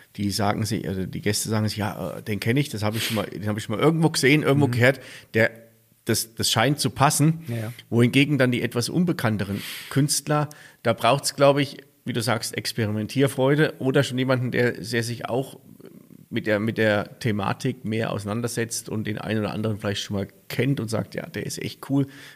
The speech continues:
Speaker 1: Cool, dass der, dass der
Speaker 2: Mhm.
Speaker 1: jetzt mal hier ist."
Speaker 2: Mhm. Ja, und jetzt, ähm,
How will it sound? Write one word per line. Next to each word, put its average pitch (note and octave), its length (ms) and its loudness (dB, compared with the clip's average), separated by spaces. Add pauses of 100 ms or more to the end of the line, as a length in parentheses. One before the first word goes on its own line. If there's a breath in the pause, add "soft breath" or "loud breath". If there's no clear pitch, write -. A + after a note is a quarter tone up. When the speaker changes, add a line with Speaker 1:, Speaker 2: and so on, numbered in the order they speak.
(140 loud breath)
Speaker 1:
Cool, D3 140 2
dass C3 180 0
der, A#2 540 0
dass A#2+ 180 -4
der A2 100 -2
Speaker 2:
Mhm. G#2+ 60 0
Speaker 1:
jetzt - 200 -8
mal G#2 100 -4
hier G#2+ 180 -4
ist." A2+ 180 -6
Speaker 2:
Mhm. A2+ 180 -8 (600 loud breath)
Ja, C3 180 4
und C3 200 0
jetzt, C3+ 260 -4
ähm, E3 640 -12